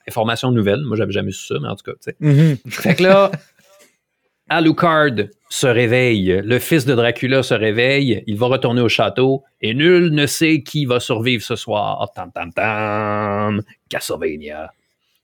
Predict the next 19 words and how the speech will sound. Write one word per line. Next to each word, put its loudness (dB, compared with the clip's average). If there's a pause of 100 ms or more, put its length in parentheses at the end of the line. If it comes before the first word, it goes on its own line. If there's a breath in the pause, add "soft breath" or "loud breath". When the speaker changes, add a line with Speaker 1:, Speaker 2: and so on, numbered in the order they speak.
Speaker 1:
Puis -8
là, 4
t'es 0
comme, 0
ouh. 2 (560)
Fait -2
que 0
là, 4 (340)
Speaker 2:
Wow. -6
Speaker 1:
t'as 2
un 4
gars 2
qui -10
court 2
dans 0
la -2
forêt -2
super 0
vite, 0